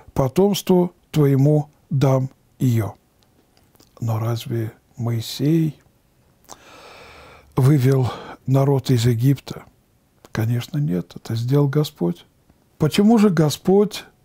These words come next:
так говорит Моисею? Господь как бы укоряет Моисея, потому что последний раз, а, Моисей попросил Господа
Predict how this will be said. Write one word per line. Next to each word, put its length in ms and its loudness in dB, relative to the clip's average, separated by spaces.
так 420 -2
говорит 640 2
Моисею? 600 0
Господь 600 0
как 200 0
бы 420 2
укоряет 720 2
Моисея, 720 0
потому 260 -6
что 180 -10
последний 600 0
раз, 340 2
а, 160 2
Моисей 520 2
попросил 580 -2
Господа 720 2